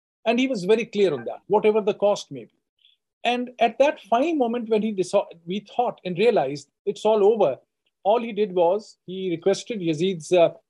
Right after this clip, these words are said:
generals, Ibn Ziyad and so many others who were there, uh, leading the force who had surrounded the Imam's small army, hardly, um, a hundred people or so. All he said was,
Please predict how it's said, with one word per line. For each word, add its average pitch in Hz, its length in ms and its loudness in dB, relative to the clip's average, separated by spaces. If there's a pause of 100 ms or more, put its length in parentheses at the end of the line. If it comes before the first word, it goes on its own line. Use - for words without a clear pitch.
(720)
generals, 175 460 0
Ibn 147 160 -4
Ziyad 175 400 2
and 170 120 -10
so - 120 -4
many 170 200 -2
others 190 280 2
who 175 100 -6
were 175 120 2
there, 180 360 0 (340)
uh, 151 40 -4
leading 196 380 -2
the 196 80 0
force 208 460 0
who 190 120 0
had 180 160 -2
surrounded 196 540 0
the 202 140 -4
Imam's 190 440 -2
small 285 340 -2
army, 240 360 -6 (100)
hardly, 233 500 -8 (260)
um, 190 260 0 (520)
a - 40 -6
hundred 208 320 -2
people 196 300 0
or 139 80 0
so. - 300 -4 (920)
All 220 180 4
he 247 60 -6
said 214 240 -2
was, 190 260 4